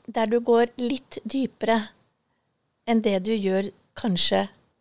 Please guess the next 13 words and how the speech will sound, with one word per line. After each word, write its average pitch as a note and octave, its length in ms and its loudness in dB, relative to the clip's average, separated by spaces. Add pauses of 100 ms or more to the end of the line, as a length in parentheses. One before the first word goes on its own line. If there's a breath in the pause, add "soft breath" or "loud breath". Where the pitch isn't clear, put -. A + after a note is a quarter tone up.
(160)
med G#3+ 440 -2
noen G#3+ 400 -4
andre F3+ 360 -4
som C4+ 200 -8
du G3 100 -4
kanskje G3+ 300 -2
har F#3 140 0
vært F3+ 120 -16 (140)
venn F#3 560 -4
med F3 140 -4
da E3+ 180 -2 (100)
hele F3 280 -4
livet. F3+ 380 -4